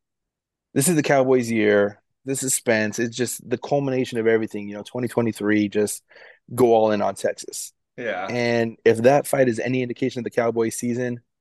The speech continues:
Speaker 2: <laughs>
Speaker 1: uh, let's start looking into college draft picks, you know, top ten
Speaker 2: Start,
Speaker 1: pick.
Speaker 2: start looking at next year already. I mean,
Speaker 1: Yeah.
Speaker 2: y-, you guys should probably do that most seasons anyway. It's fine.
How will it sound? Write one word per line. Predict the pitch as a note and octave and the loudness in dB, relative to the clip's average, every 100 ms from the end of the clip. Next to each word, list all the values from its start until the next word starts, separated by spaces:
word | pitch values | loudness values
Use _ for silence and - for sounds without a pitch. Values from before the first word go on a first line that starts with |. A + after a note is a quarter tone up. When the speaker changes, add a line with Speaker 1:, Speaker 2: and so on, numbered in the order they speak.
| - | -18
Speaker 2:
<laughs> | - - - D3+ D3+ D3+ F3 - _ _ - | -14 -14 -4 -4 -4 -8 -8 -8 _ _ -12
Speaker 1:
uh, | C3+ B2+ | -8 0
let's | B2+ | 0
start | - C#3 C3+ | 4 2 4
looking | C#3 C3+ B2+ | 0 0 -2
into | A#2+ A#2 | 0 -2
college | - A#2 G#2+ G2+ | 0 2 2 0
draft | G#2+ A2 | -2 -2
picks, | - A2 - | -4 -4 -4
you | G#2+ | -10
know, | G#2 A2 B2 | -8 -10 -6
top | - A2+ | 0 2
ten | A#2 | 2
Speaker 2:
Start, | A2 D3+ D3+ | 2 2 0
Speaker 1:
pick. | - | -6
Speaker 2:
start | - F#3 D#3+ | -2 4 4
looking | D3+ D3+ D#3+ | 4 2 0
at | C3+ | 0
next | C3+ C#3+ - | 2 0 -2
year | C3+ A#2+ | -4 -2
already. | A2+ A#2 A#2 A#2+ A#2+ | 0 -2 -2 -6 -8
I | C3 C#3 | -2 0
mean, | F3+ F#3 | 2 4
Speaker 1:
Yeah. | F#3+ F3+ D#2 A#2+ _ _ _ _ _ _ | 6 6 4 0 _ _ _ _ _ _
Speaker 2:
y-, | C3+ D3 | -16 -16
you | F3 F#3 | -6 -2
guys | G#3 | -2
should | - | 0
probably | G#3+ G3+ | 0 2
do | G3 | 0
that | F3+ | 0
most | C#3+ F3 F3 | 0 -2 -4
seasons | F#3 F3 E3+ | -10 -10 -6
anyway. | E3+ F3+ F#2+ F#2 | -4 -4 -6 -6
It's | A2+ - | -6 -8
fine. | - D3 | -10 -10